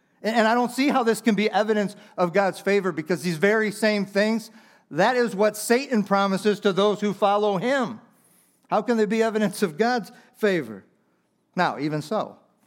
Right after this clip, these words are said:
are there wealthy people that God calls by his grace to turn to Jesus in faith? Yeah. Yeah, we have examples throughout the Gospels here.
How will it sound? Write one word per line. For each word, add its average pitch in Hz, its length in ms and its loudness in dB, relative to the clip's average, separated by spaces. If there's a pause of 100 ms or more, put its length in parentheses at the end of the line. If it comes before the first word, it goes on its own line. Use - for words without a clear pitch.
(480)
are 139 140 -2
there 156 160 2
wealthy 160 480 -2
people 180 440 -4
that 135 220 -6
God 151 280 -4
calls 156 260 -4
by 151 160 -4
his 143 180 -6
grace 151 320 -6
to 120 140 -12
turn 147 380 -6 (300)
to 143 100 -8
Jesus 143 480 -10
in 131 120 -8
faith? 151 480 -8 (160)
Yeah. 95 200 -16 (1300)
Yeah, 135 240 -12
we 117 120 -14
have 110 100 -14 (260)
examples 123 580 -8
throughout 151 760 -8
the 135 100 -12
Gospels 117 640 -10
here. 95 320 -14